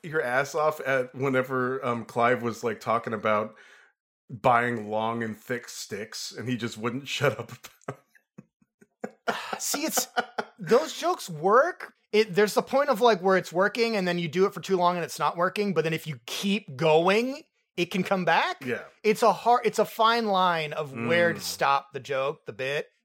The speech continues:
Speaker 2: And then when jokes become too similar, there are, like, three or four sets of joke like that, where it's like, "My long, hard thing," and it's, it's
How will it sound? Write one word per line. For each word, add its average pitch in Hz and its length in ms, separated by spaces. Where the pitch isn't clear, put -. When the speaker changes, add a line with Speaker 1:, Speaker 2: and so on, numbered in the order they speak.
Speaker 2:
And 190 160
then 190 160
when 196 160
jokes 202 340
become 190 300
too 196 160
similar, 185 680
there 175 320
are, 185 160
like, 180 220
three 202 160
or 190 60
four 196 200
sets - 400
of 165 120
joke 165 320
like 131 300
that, 120 200
where 123 80
it's - 140
like, 131 120
"My 131 140
long, 147 440
hard 165 540
thing," 170 440
and 127 100
it's, 143 220
it's - 260